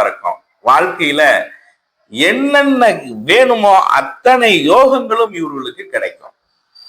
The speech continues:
இது மேச லக்கணத்தில் பிறந்தவர்களுக்கு இரண்டாவது வீட்டில் குரு பகவானும் செவ்வாய் பகவானும் சுக்கிர பகவானும் அமர்ந்திருந்தால் இந்த யோகம் இவர்களுக்கு கண்டிப்பாக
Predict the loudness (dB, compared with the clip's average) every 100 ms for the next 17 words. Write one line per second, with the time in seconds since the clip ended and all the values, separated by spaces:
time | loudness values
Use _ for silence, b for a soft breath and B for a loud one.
0 | b b b b _ _ _ 0 2 2
1 | 2 2 2 2 2 2 2 0 -2 -2
2 | -4 -6 -2 -4 0 -2 -2 -6 -6 -4
3 | -4 -8 _ _ _ _ _ -2 -2 0
4 | 2 4 4 0 -2 -2 -2 -4 -4 -4
5 | -6 -6 -10 -14 -14 -12 -8 -8 -2 2
6 | 2 2 2 2 2 2 0 -6 _ _
7 | _ _ _ _ _ _ _ _ -2 0
8 | 4 2 2 -2 -2 0 0 0 -2 -8
9 | _ _ _ _ _ _ _ _ _ -4
10 | -4 -4 -2 2 4 4 2 2 2 2
11 | 2 2 0 0 -2 -2 -4 -2 2 2
12 | 2 -6 -10 -8 -2 2 2 2 -2 -6
13 | -4 -2 -2 -4 -8 -14 -6 -4 -4 -4
14 | -4 -2 2 2